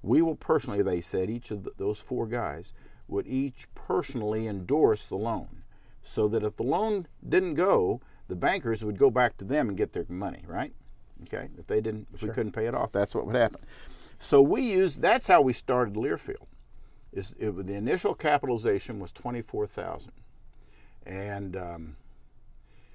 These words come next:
Speaker 1: and that was in nineteen seventy-two, or seventy, yeah, seventy-two. It, it kind of boggles my mind that Learfield sold just a few months ago,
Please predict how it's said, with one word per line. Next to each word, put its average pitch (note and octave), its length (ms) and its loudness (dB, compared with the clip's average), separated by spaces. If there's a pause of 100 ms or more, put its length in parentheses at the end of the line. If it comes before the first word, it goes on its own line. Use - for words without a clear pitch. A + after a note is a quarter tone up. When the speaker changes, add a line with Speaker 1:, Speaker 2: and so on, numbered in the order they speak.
(440)
Speaker 1:
and F#2+ 160 -10
that B2 160 -2
was A2+ 140 -2
in G#2+ 160 -4
nineteen A2+ 600 -6
seventy-two, F2+ 1500 -8 (140)
or G2 60 -8
seventy, G2+ 640 -2 (220)
yeah, - 200 -8
seventy-two. G2 680 -6 (1000)
It, F2 240 -16
it A#2 140 -2 (160)
kind C#3+ 260 4
of G2 60 -4 (1040)
boggles B2+ 480 6
my G#2 220 0
mind A2+ 540 4 (400)
that G#2 280 -4 (300)
Learfield B2 580 4
sold A#2+ 500 0 (400)
just A#2+ 340 -2
a - 60 -20
few A#2 360 -2 (420)
months A2 320 -8
ago, F#2+ 340 -2